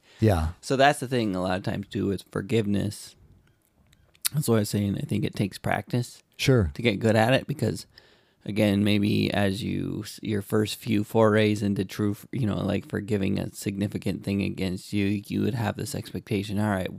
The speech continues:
Speaker 2: that's behind us." Phew.
Speaker 1: Sure.
Speaker 2: You know,
Speaker 1: Yep.
Speaker 2: where, you know, like you said, we're imperfect humans, and by imperfect, we have habits.
Speaker 1: Yep.
Speaker 2: And those habits tend to surface and hurt others in the same way.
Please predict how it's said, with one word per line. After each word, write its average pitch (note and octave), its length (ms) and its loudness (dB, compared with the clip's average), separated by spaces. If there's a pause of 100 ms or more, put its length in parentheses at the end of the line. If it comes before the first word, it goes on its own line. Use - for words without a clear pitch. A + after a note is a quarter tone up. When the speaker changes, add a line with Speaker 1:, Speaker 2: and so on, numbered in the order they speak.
Speaker 2:
that's A2+ 260 2
behind G#2 480 -6
us." F#2+ 140 -8
Phew. - 200 -2
Speaker 1:
Sure. B2+ 360 6 (160)
Speaker 2:
You A2 140 0
know, G2+ 220 2 (200)
Speaker 1:
Yep. B2+ 160 8
Speaker 2:
where, G2+ 260 0 (640)
you F4 80 2
know, G#2 320 2
like F#2 160 -2
you A2 100 -2
said, A2 280 2
we're G#2+ 380 2
imperfect G#2+ 520 0
humans, A2 500 2
and F#2 200 -2
by G2 200 4
imperfect, F#2+ 800 -6 (120)
we G2+ 240 -4
have G2+ 300 -4
habits. - 800 -10 (100)
Speaker 1:
Yep. A#2+ 200 4 (460)
Speaker 2:
And F#2 240 -2
those G2 200 -2
habits G2 600 -4
tend G2+ 320 -4
to F#2+ 300 -4
surface - 640 -4
and F#2 240 -6
hurt A2 500 -4
others G2 380 -2
in F#2 120 -6
the F#2+ 80 -8
same F#2+ 400 -4
way. F#2+ 500 -4